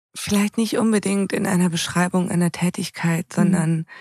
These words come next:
Speaker 1: in dem Willen und in dem Wunsch, mich verletzlich zu machen und mich verletzlich zu zeigen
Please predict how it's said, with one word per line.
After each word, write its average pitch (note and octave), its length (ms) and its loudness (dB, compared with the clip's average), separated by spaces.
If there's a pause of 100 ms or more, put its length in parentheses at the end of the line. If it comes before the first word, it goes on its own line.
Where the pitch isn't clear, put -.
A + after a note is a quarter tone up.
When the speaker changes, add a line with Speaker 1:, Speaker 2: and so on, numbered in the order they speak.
(1800)
Speaker 1:
in G#3+ 200 4
dem G3+ 580 2 (560)
Willen A#3 440 4
und G3 200 -2
in F#3+ 180 -2
dem F#3+ 320 2
Wunsch, G3+ 400 0
mich F3+ 260 0
verletzlich F#3 720 -4
zu - 160 -4
machen G3 340 0
und F#3 140 0
mich G3 140 -2
verletzlich F3+ 600 -4
zu - 140 -4
zeigen G#3 540 0